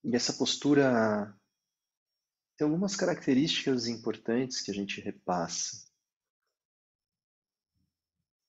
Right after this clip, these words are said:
Ela precisa ser firme, estável, também fácil de ser mantida,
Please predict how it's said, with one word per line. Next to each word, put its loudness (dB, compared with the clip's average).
Ela 2
precisa -2
ser -2
firme, 0
estável, -4
também -2
fácil 0
de -6
ser -2
mantida, -4